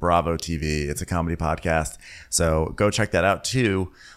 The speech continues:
Um, also, we are here to talk about House of the Dragon, episode three. This is, you can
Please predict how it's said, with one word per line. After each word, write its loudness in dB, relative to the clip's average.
Um, 6
also, 2
we 0
are 4
here 2
to -4
talk 2
about 0
House 2
of -2
the -4
Dragon, 4
episode -2
three. 0
This 4
is, 2
you -4
can 0